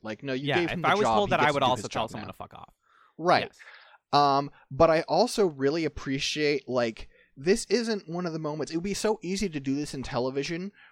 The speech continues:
Speaker 1: where, where Darius says this and Simon is like, "Oh, wait, I was over the line."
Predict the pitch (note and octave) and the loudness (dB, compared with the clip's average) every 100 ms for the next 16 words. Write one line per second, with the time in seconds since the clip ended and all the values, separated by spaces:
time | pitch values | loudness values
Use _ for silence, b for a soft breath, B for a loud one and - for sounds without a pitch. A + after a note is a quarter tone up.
0 | b C3 C3+ C3 B2 A#2+ - C3 B2+ A#2+ | b 0 4 4 2 0 -2 0 0 2
1 | C3 D3+ D3 - B2+ C3 C#3+ - B2 C#3+ | 0 2 -2 -2 -4 -2 -6 -8 -8 -4
2 | C3 A#2+ A#2 A#2 G#2+ G#2+ - D3 E3+ D3 | -4 -4 -6 -4 -4 -6 -8 -2 0 0
3 | F3+ D3+ A2 _ B2+ G3+ C3+ G#2+ G#2+ G#2+ | 0 0 -2 _ 4 4 4 -4 -8 -8
4 | A#2 A2 D3+ C#3 G2 | -8 -6 -6 -6 -8